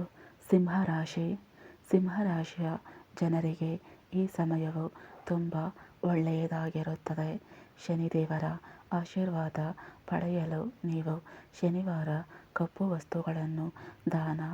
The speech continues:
ಮಾಡಬೇಕು. ದಾನ ಮಾಡುವುದು ನಿಮಗೆ ಶುಭಕರವಾಗಿರುತ್ತದೆ. ನಿಮ್ಮ ವ್ಯವಹಾರವನ್ನು ವಿಸ್ತರಿಸುವ ಬಗ್ಗೆ ಯೋಚಿಸಿ. ಉದ್ಯೋಗಿಗಳಿಗೆ ಈ ಸಮಯವು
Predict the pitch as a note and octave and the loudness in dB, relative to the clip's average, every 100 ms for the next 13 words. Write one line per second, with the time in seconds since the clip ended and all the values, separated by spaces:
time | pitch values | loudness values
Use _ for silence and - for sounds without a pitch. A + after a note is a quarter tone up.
0 | - E3+ D#3+ D#3+ D#3 D#3+ D#3+ D#3+ D#3+ A3 | -6 -4 -2 -2 -2 -2 -2 -4 -4 -6
1 | - - - - E3 E3 F#3 F#3 D#3+ D#3 | -12 -20 -12 -4 -2 0 0 0 -2 -2
2 | D#3 D#3 D#3+ D#3+ - - - - E3 D#3+ | -4 -4 -4 -6 -8 -20 -8 0 0 0
3 | D3+ D#3 E3+ - - - E3+ F3 F3+ E3 | -2 -2 -4 -14 -20 -2 -2 0 -2 -2
4 | E3 D#3+ D#3 - D#3 D#3 - D#3 D#3 D#3 | 0 -2 -2 -2 -2 -2 -4 -2 -2 -4
5 | - - - - E3 D#3+ E3 E3 E3 E3 | -12 -20 -8 0 0 0 0 -2 -2 -2
6 | F3+ F3 E3 D#3+ D#3 E3 - - - - | -2 0 -2 -2 -2 -4 -6 -12 -18 -4
7 | E3 - - F3 D#3+ - D#3 D#3 E3+ - | -4 -2 0 0 0 -4 -4 -2 -4 -12
8 | - - E3 D#3 - D#3+ - - E3 D#3+ | -16 -2 0 0 2 0 0 0 0 2
9 | - - D#3 E3 - - - - E3+ - | -2 -2 -2 -2 -8 -20 -14 0 0 2
10 | E3 E3 E3 D#3+ D#3 D#3 D#3 E3 - - | 0 2 0 2 0 0 -2 -2 -10 -18
11 | - F3 F#3 E3+ D#3+ D#3+ D#3+ D3+ | -2 0 2 0 0 0 -2 -2